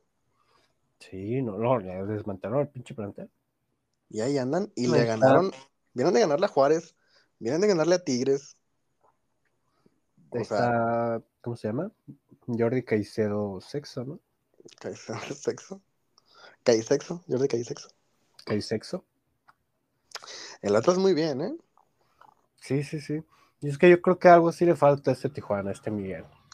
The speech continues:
Speaker 2: A un Benjamín Mora, dices tú.
Speaker 1: Un plantel así.
Speaker 2: Un Benjamín Mora.
Speaker 1: Para Miguel Herrera.
Speaker 2: ¿No te gusta Benjamín Mora en Tijuana?
Speaker 1: Que mira, o sea, ves el plantel de Atlas.
Speaker 2: El morismo está vivo.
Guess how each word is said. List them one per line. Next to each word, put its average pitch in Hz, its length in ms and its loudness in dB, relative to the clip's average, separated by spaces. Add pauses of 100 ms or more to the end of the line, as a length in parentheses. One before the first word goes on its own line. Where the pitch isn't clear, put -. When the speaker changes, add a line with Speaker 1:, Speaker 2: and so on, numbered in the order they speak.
(140)
Speaker 2:
A 123 60 2
un 123 100 0
Benjamín 123 280 2
Mora, 117 220 0
dices 110 260 -6
tú. - 100 -4
Speaker 1:
Un 151 160 0
plantel 143 520 6
así. 104 280 -2 (600)
Speaker 2:
Un 190 120 2
Benjamín 170 340 2
Mora. 117 260 -4 (240)
Speaker 1:
Para 110 220 2
Miguel 110 280 0
Herrera. 98 380 -6 (300)
Speaker 2:
¿No 240 80 -4
te 294 80 4
gusta 262 160 2
Benjamín 156 320 0
Mora 135 180 0
en 139 60 -6
Tijuana? 143 340 -10 (500)
Speaker 1:
Que 147 140 8
mira, 135 340 6 (200)
o 127 80 -12
sea, 123 240 6
ves 160 380 6
el 180 120 2
plantel 131 320 0
de 151 140 4
Atlas. 156 500 -2 (100)
Speaker 2:
El 165 140 2
morismo 180 460 2
está 175 220 -2
vivo. 170 520 -2